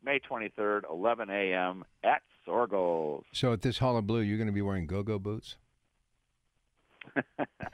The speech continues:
Speaker 1: I'm gonna be one of those cages with go-go boots and dancing.
Speaker 2: That was a great show. I remember it well. All right, we'll take a break. Ladies and gentlemen, we have room for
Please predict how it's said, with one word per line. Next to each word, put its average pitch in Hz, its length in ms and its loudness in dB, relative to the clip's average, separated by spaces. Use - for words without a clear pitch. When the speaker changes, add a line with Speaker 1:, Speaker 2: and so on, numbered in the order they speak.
Speaker 1:
I'm 131 100 2
gonna 123 120 2
be 117 140 6
one 113 160 2
of 110 60 6
those 107 180 0
cages 117 440 0
with 104 160 -4
go-go 104 380 4
boots 104 360 0
and 101 180 -14
dancing. 123 440 -4
Speaker 2:
That 110 80 0
was 101 140 0
a 95 60 0
great 95 320 -2
show. 110 240 -4
I 92 100 -2
remember 107 460 -2
it 143 100 -2
well. 101 320 0
All 135 120 2
right, 139 200 2
we'll 123 100 2
take 143 200 -2
a 131 60 0
break. 156 280 0
Ladies 160 340 2
and 131 100 0
gentlemen, 156 360 0
we 240 140 -2
have 120 220 -2
room 151 280 2
for 147 220 -2